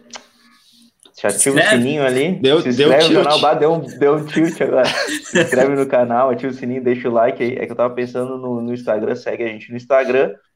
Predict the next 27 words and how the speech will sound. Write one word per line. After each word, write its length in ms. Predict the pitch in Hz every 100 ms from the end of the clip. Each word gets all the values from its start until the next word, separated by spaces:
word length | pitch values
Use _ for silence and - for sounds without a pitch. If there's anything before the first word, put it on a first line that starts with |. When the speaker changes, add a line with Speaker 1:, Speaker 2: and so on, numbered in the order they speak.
| _
Speaker 1:
também. 560 | 113 120 120 123 185 196 _ - _
E 80 | 117
lá 160 | 123
no 80 | 139
Spotify 480 | - 135 135 - 131
também, 280 | 156 151 143
se 100 | -
quiser, 560 | 104 104 101 - - - _ _ - 120
não 240 | 120 165
pode 300 | 139 139 123
ver 120 | 113
ao 140 | 123 127
vivo, 300 | 113 147 156
né? 160 | 127 131
Pode 560 | - 117 120 123 123 -
assistir, 840 | 110 - 110 - 113 120 123 120 123 _ _
ouvir 420 | - 107 98 127
no 140 | 120 101
caso, 280 | 104 104 98
né? 280 | 101 110 - _
O 80 | -
podcast 580 | - 110 - 117 120 113
lá 160 | 113
no, 240 | 120 131 -
no, 720 | 120 123 120 120 120 120 120 _ _ _ _ _ _
no 140 | 120 123
Spotify. 600 | 123 123 123 - 110